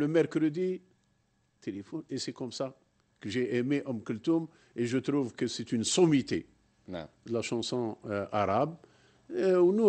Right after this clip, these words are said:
Speaker 1: aussi, on a, on a,
Speaker 2: نعم،
Speaker 1: en
Speaker 2: بالفعل.
Speaker 1: Algérie, des
Speaker 2: سي جميل.
Speaker 1: sommités. Voilà.
Speaker 2: سي جميل.
Speaker 1: Ouais.
Speaker 2: كلمة أخيرة في ثلاثين ثانية.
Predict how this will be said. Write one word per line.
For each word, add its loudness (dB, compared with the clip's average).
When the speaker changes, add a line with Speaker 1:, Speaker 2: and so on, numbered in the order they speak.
Speaker 1:
aussi, 4
on 6
a, 2
on -10
a, -6
Speaker 2:
نعم، -4
Speaker 1:
en -12
Speaker 2:
بالفعل. -4
Speaker 1:
Algérie, 0
des 0
Speaker 2:
سي 2
جميل. 2
Speaker 1:
sommités. -4
Voilà. -18
Speaker 2:
سي 0
جميل. 4
Speaker 1:
Ouais. -14
Speaker 2:
كلمة 4
أخيرة 2
في -2
ثلاثين -4
ثانية. -4